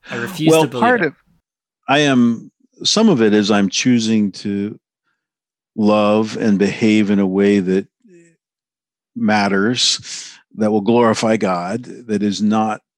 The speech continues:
Speaker 2: uh, gonna pull anybody in our bad direction.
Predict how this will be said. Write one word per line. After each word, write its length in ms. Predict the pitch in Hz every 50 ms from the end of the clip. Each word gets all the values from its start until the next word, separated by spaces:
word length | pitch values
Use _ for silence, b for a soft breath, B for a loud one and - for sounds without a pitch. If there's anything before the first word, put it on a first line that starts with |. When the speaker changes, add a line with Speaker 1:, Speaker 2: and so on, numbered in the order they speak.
| _ _ -
Speaker 2:
uh, 320 | 113 92 85 85 87 92 113
gonna 300 | _ - 110 101 98 98 87 _ _ _ _ _ _ _ _ _ _ _ _ _ _ _ -
pull 560 | - - 120 113 113 107 104 104 104 101 95 _ _ _ _ _ _ _ _ _ _ _ _ _ -
anybody 400 | 113 110 110 95 101 98 98 98
in 80 | 95
our 100 | 98 95
bad 300 | 82 80 95 95 98 98 87
direction. 560 | 98 90 87 85 85 - - - 95 98